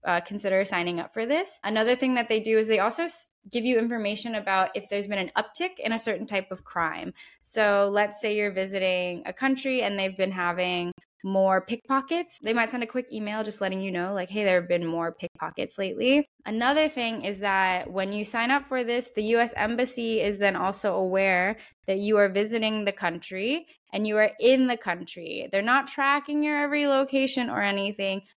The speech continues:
but it's just the American staff that is stationed in that country has you on record. So if something does happen, then, uh, they can quickly contact your family. Some of the things that they do is,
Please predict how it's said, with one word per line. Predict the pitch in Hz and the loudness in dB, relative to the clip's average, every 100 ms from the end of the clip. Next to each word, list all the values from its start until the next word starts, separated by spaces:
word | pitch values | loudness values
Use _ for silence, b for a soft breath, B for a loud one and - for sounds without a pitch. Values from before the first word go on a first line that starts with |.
| - | 0
but | 202 | 2
it's | 208 208 | 2 0
just | 226 233 - - _ | -2 -2 -2 -10 _
the | 202 | -12
American | 196 196 220 269 | -8 -6 -6 -6
staff | 262 226 226 233 - | -4 0 0 0 -2
that | 190 | -4
is | 190 | -4
stationed | - 180 190 247 | -8 -8 -6 -4
in | 262 | 0
that | 262 262 | -2 0
country | 220 214 220 214 | -4 -2 -2 -2
has | 214 - 165 185 | -2 -2 -2 -2
you | 240 | -2
on | 262 269 | 0 2
record. | 214 214 202 202 202 B B | 2 0 -2 -2 -2 B B
So | - 220 | -2 2
if | 214 208 | 2 0
something | - 214 226 277 | -2 -4 0 0
does | 233 233 247 | 4 2 2
happen, | 202 190 190 202 240 - _ _ _ _ - | -2 0 0 0 -2 -8 _ _ _ _ -8
then, | 185 196 190 190 185 - - | 0 2 2 0 -4 -6 -2
uh, | 190 185 180 | 2 2 2
they | 196 | -2
can | 202 214 | -2 -8
quickly | - - 226 240 240 240 262 320 B - | -4 0 0 0 -2 2 2 0 B -8
contact | 214 202 220 247 247 | -2 0 2 0 0
your | 277 277 | -2 -4
family. | - 240 240 240 240 233 233 240 - | 0 2 2 0 -2 -2 -4 -6 -8
Some | - 269 | 0 4
of | |
the | 277 | 4
things | 269 262 | 4 4
that | 254 247 | 2 2
they | 226 | 2
do | 226 | 4
is, | 214 | 2